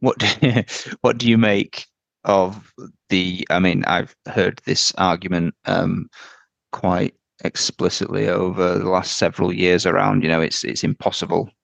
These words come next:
to put, uh, a, a measurement of R O I from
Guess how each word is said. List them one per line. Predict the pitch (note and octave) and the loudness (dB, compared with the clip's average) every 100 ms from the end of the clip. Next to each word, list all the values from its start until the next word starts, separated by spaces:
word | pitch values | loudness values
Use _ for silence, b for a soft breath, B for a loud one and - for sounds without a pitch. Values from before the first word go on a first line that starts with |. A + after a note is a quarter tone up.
| - | -10
to | - | -10
put, | - - - - _ b b b b - | -4 -2 -2 -8 _ b b b b -6
uh, | F2+ - - - | -4 -4 -6 -2
a, | G#2 - | -2 0
a | G2 | 0
measurement | F2+ F2+ F2+ F#2 F2 F2+ - - - | 2 2 2 0 0 0 -2 -2 -4
of | - F#2+ G#2 - | -6 -8 -10 -2
R | F2+ F#2 | 0 2
O | G#2 | 2
I | F#2 F2 F2+ - | 2 2 -2 -4
from | - F#2 G2 | -2 0 -2